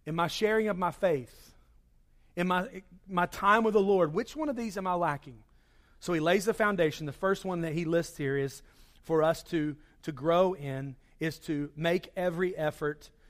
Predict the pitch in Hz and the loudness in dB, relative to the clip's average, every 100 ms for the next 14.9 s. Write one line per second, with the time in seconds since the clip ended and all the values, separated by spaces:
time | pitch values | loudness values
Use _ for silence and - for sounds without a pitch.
0 | - 156 - 170 170 165 160 151 147 - | -8 -8 0 0 0 -4 -4 -4 -6 -4
1 | 160 135 127 - - - - 139 135 131 | -2 -2 -6 -14 -20 -20 -6 -4 -4 -8
2 | - - 151 139 - 170 131 - - 143 | -16 -6 -6 -6 0 0 0 -8 -12 -10
3 | 139 190 185 196 170 147 160 175 165 165 | -4 0 0 0 -4 -8 -6 -2 -2 0
4 | 156 - 131 107 - - _ _ _ _ | -2 -2 -12 -16 -20 -20 _ _ _ _
5 | _ _ _ _ _ _ 151 156 170 156 | _ _ _ _ _ _ -8 -6 -4 -2
6 | 175 190 226 214 226 185 175 165 165 151 | -2 -2 -2 0 0 0 0 2 0 -4
7 | - - _ _ _ _ _ _ _ _ | -14 -20 _ _ _ _ _ _ _ _
8 | _ - 170 143 165 127 170 180 196 - | _ -6 -4 -4 -6 -4 -4 -4 -6 -4
9 | 202 190 180 180 160 165 170 160 - 143 | 0 0 0 -4 -2 -2 -2 -2 -2 -4
10 | 135 131 127 127 - _ - - 185 175 | -4 -6 -10 -12 -20 _ -20 -10 2 2
11 | - 175 165 156 135 143 139 135 131 127 | 2 -4 -2 -4 -4 -4 -4 -10 -6 -6
12 | 127 - 147 165 208 - - - - 196 | -6 -6 -8 -6 -8 -10 -18 -20 0 4
13 | 190 180 180 180 - 175 127 139 - 156 | 4 4 2 2 -2 -4 -4 -10 -8 2
14 | 175 175 175 175 175 - 180 165 | 4 6 8 6 6 -4 -4 -4